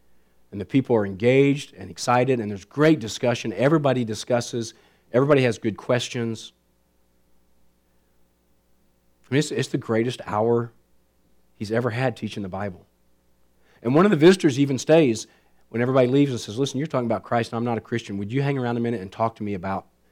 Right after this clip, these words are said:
about that?" And you, so the Sunday school teacher's actually late getting into worship because he gets to stay for ten more minutes and share the gospel, and the person says, "Thank you, I,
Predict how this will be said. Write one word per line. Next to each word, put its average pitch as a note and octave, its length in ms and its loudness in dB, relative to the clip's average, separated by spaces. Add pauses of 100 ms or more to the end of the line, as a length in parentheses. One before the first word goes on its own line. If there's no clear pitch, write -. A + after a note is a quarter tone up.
(500)
about G2+ 180 -2
that?" - 220 -12 (760)
And A#2 80 -2
you, A#2 140 -8 (160)
so - 180 2
the C3 160 -2
Sunday G3 160 4
school F#3 160 2
teacher's C#3 320 -2
actually C3+ 340 2
late B2+ 300 4
getting C3+ 240 2
into C3 160 0
worship D3 340 2
because A2 320 -4 (280)
he B2 80 -4
gets D3 120 6
to C3+ 80 -6
stay C#3+ 220 2
for D3+ 140 -4
ten D3 200 0
more C#3+ 140 2
minutes B2+ 300 -2
and A2 100 -10
share C3 160 -2
the A#2+ 80 -2
gospel, B2+ 400 2
and A2 80 -4
the G#2 40 -10
person A#2 260 -2
says, G#2 180 -6 (540)
"Thank D3 220 0
you, A2 60 -2
I, A2+ 200 -4